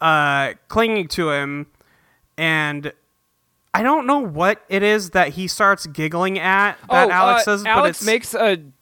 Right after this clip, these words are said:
Speaker 2: a really bad joke, and I, I really <laughs> like this bit because they had a little dotted line demonstrating the joke going completely over Clover's head.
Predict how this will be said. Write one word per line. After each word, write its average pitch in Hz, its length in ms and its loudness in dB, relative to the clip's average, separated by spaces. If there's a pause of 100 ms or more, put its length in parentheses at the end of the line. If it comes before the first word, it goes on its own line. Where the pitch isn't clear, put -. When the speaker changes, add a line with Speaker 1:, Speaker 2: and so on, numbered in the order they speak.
(240)
Speaker 2:
a 165 280 2 (580)
really 170 240 -2
bad 156 420 0 (300)
joke, 127 640 0 (220)
and 135 680 -2 (520)
I, 185 260 2
I 165 80 2
really 208 260 2
<laughs> - 0 -
like - 280 -2
this 160 200 -6
bit 147 240 -2
because 151 280 -4
they 185 100 0
had 185 120 2
a 185 40 2
little 185 180 2
dotted 156 460 0
line 143 460 -2
demonstrating 151 680 -2
the 135 80 -4
joke 143 280 0
going 135 300 -2
completely 156 960 -6
over 139 560 0 (280)
Clover's 139 500 -2
head. 120 440 0